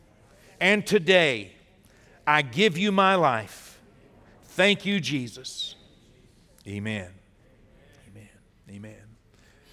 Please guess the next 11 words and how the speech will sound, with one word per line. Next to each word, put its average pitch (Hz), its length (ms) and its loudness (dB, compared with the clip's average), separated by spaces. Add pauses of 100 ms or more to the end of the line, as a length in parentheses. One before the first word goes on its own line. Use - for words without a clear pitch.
(280)
Now, 151 400 0 (1000)
if 127 220 -6
you 175 160 -4
prayed 147 680 -4
that 139 300 -4
prayer 113 500 -8 (1800)
sincerely, 135 1000 -8 (2000)
you 131 260 -6
are 110 160 -4
born 110 680 -10
again. 107 480 -14